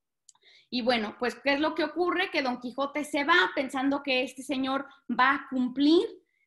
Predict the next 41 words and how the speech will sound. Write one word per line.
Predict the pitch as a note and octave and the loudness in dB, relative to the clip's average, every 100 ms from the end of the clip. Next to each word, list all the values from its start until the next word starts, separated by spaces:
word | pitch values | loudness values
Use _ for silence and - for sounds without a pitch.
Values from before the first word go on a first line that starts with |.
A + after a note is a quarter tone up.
| _ | _
eh, | - A3+ A3 A3 G#3+ | -4 -2 0 0 -2
y | C4+ | -2
le | B3+ A#3+ | 0 6
va | B3+ | 6
a | C#4+ | 6
pagar | C4 B3 C4+ C4 | 4 4 4 2
a | B3+ A3 | -2 -2
su | A3+ G#3+ G#3+ G#3 G#3 | -4 -4 -2 -4 -4
siervo, | - D4 C#4+ D4 G4 - - | -4 -2 0 -2 -4 -4 -4
pero | A#3 A3 | -4 0
no | A3 | -2
hace | G#3+ G#3 F#3+ F#3 | -2 -4 -4 -6
eso. | F#3 F3+ - | -8 -16 -10
Don | A3 G#3+ | -8 -8
Quijote | G#3 C4+ C4+ C#4+ | -8 -6 -4 -4
se | B3+ B3+ | -6 -2
va | C#4+ F#4 - - | 0 0 -2 -6
como | A#3 G#3+ | -8 -8
si | A3+ | -4
nada, | C4+ E4 F4 G4+ - _ _ _ _ | 2 2 2 0 -6 _ _ _ _
y | C#4 | 2
luego | C#4 C#4+ C#4+ D#4 - | 4 4 4 0 0
el, | B3+ B3 B3 A#3+ - | -2 -2 -4 -6 -8
el | A#3+ A#3+ | -4 2
amo | B3 C#4 D4 | 4 6 4
le | C#4 | 4
va | A#3+ | 4
a | A#3+ | 2
decir | A#3+ C4 B3+ | 0 -4 -2
a | A#3 | 0
este | G#3+ B3 | -2 -6
muchacho, | A#3 A3 A3+ A#3+ | -8 -8 -8 -6
que | G#3+ | -6
de | G#3 | -6
hecho | A3 | -8
se | G#3+ | -8
llama | G#3 G#3+ | -4 -2
Andrés, | G#3 A3+ C#4+ F#4 - _ _ _ | -2 0 0 0 -4 _ _ _
dice, | G#3+ G#3+ | -8 -6
"Venid | A3 C4+ F#4 A4+ | 0 2 2 0
acá, | A4 G4+ | -4 -4